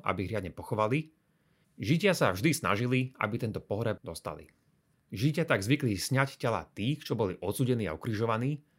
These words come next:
a pochovali ich pred západom slnka. Neexistuje ani žiadny iný židovský zákon, ktorý by takýmto odsúdencom znemožnil byť riadne pochovaný. A to je celkom dôležité.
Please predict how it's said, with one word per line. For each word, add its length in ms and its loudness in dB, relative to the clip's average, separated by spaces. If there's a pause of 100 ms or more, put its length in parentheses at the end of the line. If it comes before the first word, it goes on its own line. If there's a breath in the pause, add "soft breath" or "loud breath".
a 20 -8
pochovali 540 2
ich 240 -6
pred 160 -2
západom 400 0
slnka. 400 -10 (480)
Neexistuje 560 2
ani 160 6
žiadny 560 4
iný 240 6
židovský 400 0
zákon, 640 -2
ktorý 160 -4
by 160 -4
takýmto 480 -2
odsúdencom 880 2
znemožnil 720 2
byť 160 -4
riadne 320 -2
pochovaný. 560 -10 (560)
A 160 -2
to 480 2
je 160 4
celkom 320 4
dôležité. 480 -2